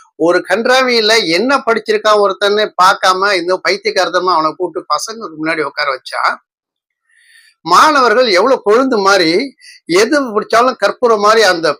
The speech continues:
பசுமரத்து ஆணின்னு சொல்ற அந்த பருவத்துல நம்ம என்ன விதைக்கிறோமோ அதுதான் மனசுல பதியும். சின்ன வயசுல ஹரிச்சந்திரா நாடகத்தை பார்த்ததுனால நான் பொய் சொல்லக்கூடாதுங்கிற நெறியில கடைசி வரைக்கும் நின்னு மகாத்மா காந்தி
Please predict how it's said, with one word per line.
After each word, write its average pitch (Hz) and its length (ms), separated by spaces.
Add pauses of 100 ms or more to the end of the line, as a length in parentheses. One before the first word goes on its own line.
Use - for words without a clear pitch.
பசுமரத்து 220 500
ஆணின்னு 196 280 (100)
சொல்ற 180 100
அந்த 156 420
பருவத்துல 180 600 (420)
நம்ம 185 240
என்ன 202 300
விதைக்கிறோமோ 208 680 (280)
அதுதான் 202 360
மனசுல 202 320
பதியும். 151 360 (720)
சின்ன 285 280
வயசுல 269 240
ஹரிச்சந்திரா 226 640
நாடகத்தை 190 580 (100)
பார்த்ததுனால 196 540
நான் 196 220
பொய் 180 180 (100)
சொல்லக்கூடாதுங்கிற 156 880 (380)
நெறியில 190 400
கடைசி 220 340
வரைக்கும் 214 300
நின்னு 185 280
மகாத்மா 170 440
காந்தி 165 320